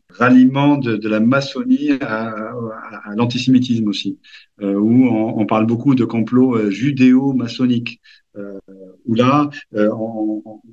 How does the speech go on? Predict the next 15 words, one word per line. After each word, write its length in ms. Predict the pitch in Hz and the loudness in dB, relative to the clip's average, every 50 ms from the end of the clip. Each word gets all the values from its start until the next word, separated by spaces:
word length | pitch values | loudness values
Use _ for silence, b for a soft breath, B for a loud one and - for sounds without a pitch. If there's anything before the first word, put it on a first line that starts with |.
| _ _ - | _ _ -6
on, 160 | 107 107 - | -4 -4 -2
on 340 | 117 107 107 107 107 107 113 | -2 -4 0 2 2 4 4
agglomère 680 | 123 131 127 123 123 123 123 123 131 139 139 147 147 143 | 4 2 2 2 2 2 2 4 4 4 4 2 0 0
quelque 220 | - 127 123 127 | -4 -6 -4 -4
part 280 | 120 127 139 147 131 123 | -4 -2 0 0 0 0
les 120 | 120 117 | 0 -2
peurs. 480 | 120 120 123 123 127 143 165 156 - 107 107 B B B B B B _ 98 | -2 0 2 2 2 2 0 -2 -6 -10 -12 B B B B B B _ _
Alors, 300 | 98 95 98 101 107 - | -16 -14 -12 -12 -12 -12
ça 140 | - 104 101 | -12 -12 -12
vient 200 | 101 113 120 117 | -6 -2 -2 -2
de 80 | 104 - | -2 -2
très 160 | - - 123 | -4 -4 -2
loin, 300 | 127 139 147 143 127 123 | 0 2 2 2 2 0
hein, 100 | 127 127 | 0 -2
ça, 140 | 127 98 | -2 -4